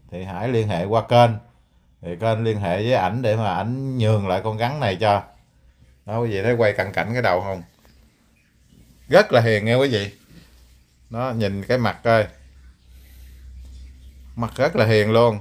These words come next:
hai con mắt là hiền, thiệt là hiền vậy.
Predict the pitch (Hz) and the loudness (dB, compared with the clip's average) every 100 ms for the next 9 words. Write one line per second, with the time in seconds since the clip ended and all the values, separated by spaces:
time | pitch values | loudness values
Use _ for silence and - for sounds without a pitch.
0 | - 117 113 113 131 160 110 101 104 101 | -8 -8 -6 -6 -6 -6 -4 -2 -2 -2
1 | 98 98 98 95 92 92 - 95 98 92 | -2 -2 -2 -4 -6 -6 -4 -4 -4 -6
2 | 92 101 | -6 -6